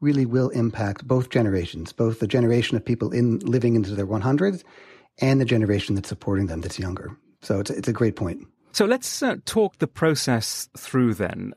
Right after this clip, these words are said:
Speaker 2: Uh, at what age should we, do you think, be thinking about this? If we acknowledge to ourselves that this is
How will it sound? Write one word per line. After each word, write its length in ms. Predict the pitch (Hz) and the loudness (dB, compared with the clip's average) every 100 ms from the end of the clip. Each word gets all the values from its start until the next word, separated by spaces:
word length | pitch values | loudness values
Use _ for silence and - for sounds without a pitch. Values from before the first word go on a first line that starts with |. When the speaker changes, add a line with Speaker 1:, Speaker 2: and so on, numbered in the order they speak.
| - | -6
Speaker 2:
Uh, 100 | 143 | -6
at 160 | - 151 | -2 -4
what 260 | 185 262 262 | 0 0 2
age 560 | 202 135 110 92 - - - | 2 4 2 -2 -10 -12 -14
should 460 | - - 170 143 | -10 -2 -2 0
we, 380 | 139 143 131 123 | 2 4 4 2
do 100 | 123 | 0
you 80 | 120 | -4
think, 280 | - 113 107 - | 0 -2 -2 -4
be 80 | 120 | -6
thinking 560 | - 170 147 139 131 | -2 -2 -2 -2 -2
about 460 | 131 104 123 139 120 | -4 -4 0 -2 -4
this? 400 | 95 92 - - | -6 -6 -8 -6
If 220 | - 120 - | -4 -4 0
we 400 | 151 143 131 123 - - - - - _ - | 4 4 4 0 -12 -20 -20 -20 -20 _ -6
acknowledge 480 | 127 135 143 143 | 0 2 4 2
to 100 | - | 2
ourselves 480 | 127 120 - 123 120 | 2 2 2 2 2
that 160 | 123 107 | 0 0
this 220 | 147 - | 0 2
is 160 | 131 | 0